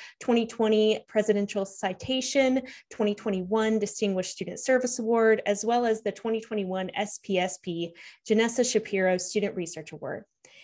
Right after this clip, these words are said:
In twenty twenty-two, he became a Mellon Fellow, receiving the Crossing Latinidades Mellon Humanities Fellowship and Barrick Graduate Fellowship from the University of Nevada, Las Vegas. Welcome to the show, Aldo.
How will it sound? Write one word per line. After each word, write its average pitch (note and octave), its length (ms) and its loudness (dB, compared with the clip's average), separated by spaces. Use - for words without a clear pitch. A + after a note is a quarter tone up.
In G#3+ 100 2
twenty C4+ 260 2
twenty-two, A#3 540 2
he G#3 140 0
became G3 440 -2
a F3+ 60 -2
Mellon G3+ 360 4
Fellow, G3 320 2
receiving F#3+ 460 -2
the F3 80 -6
Crossing G3 480 -2
Latinidades G#3 920 -2
Mellon A#3 340 2
Humanities G3+ 560 -2
Fellowship F3 560 -2
and G3 240 2
Barrick G#3+ 540 2
Graduate F#3 480 -2
Fellowship F3 560 -4
from F3+ 160 -4
the F3 40 -2
University G3 640 0
of E3+ 140 -6
Nevada, F3+ 540 2
Las D#3+ 320 -4
Vegas. E3 720 -4
Welcome C4 420 6
to C4+ 100 0
the A#3+ 80 4
show, A#3 360 4
Aldo. G#3 680 -2